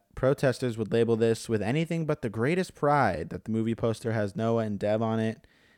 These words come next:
and my name on it. I don't know what else to do. Hey, shut up! But the original show was already good at that. Like, like, nobody complained. First of all, I don't watch Attack on Titan or some shit, and I'm like, "Yeah,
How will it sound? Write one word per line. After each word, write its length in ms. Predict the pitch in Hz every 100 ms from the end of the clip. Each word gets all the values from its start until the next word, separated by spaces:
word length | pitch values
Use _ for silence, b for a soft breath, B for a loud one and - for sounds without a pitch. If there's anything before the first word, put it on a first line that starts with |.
| b -
and 180 | 101
my 160 | 107 117
name 220 | 120 117
on 140 | 113 113
it. 200 | 113 - _ _ _ -
I 140 | 117
don't 100 | 139
know 120 | 135
what 100 | 131
else 120 | 131 -
to 80 |
do. 340 | 123 147 - - _ _ - -
Hey, 220 | 131 110
shut 340 | - - 120
up! 260 | 120 165 - - -
But 140 | 156
the 140 | 185 170
original 400 | 185 202 202 185
show 300 | - 170 160
was 180 | 147
already 800 | - 135 147 151 147 135 127 127 - 117
good 200 | 127 170
at 140 | 104
that. 300 | 95 82 - - _ _ _ _
Like, 380 | 104 101 95 - _ _ _ _ _ _ -
like, 120 | 110
nobody 320 | 135 139 156
complained. 380 | 151 131 131 131 b b
First 240 | - 311 320
of 60 |
all, 260 | 262 233 - B
I 120 | - 320
don't 100 | 381
watch 160 | 381
Attack 360 | 302 214 - 214
on 120 | 180
Titan 380 | - 165 170 135
or 80 | 110
some 220 | 120 110
shit, 200 | - 117
and 80 | 123
I'm 80 |
like, 140 | 117 101
"Yeah, 480 | 98 95 87 78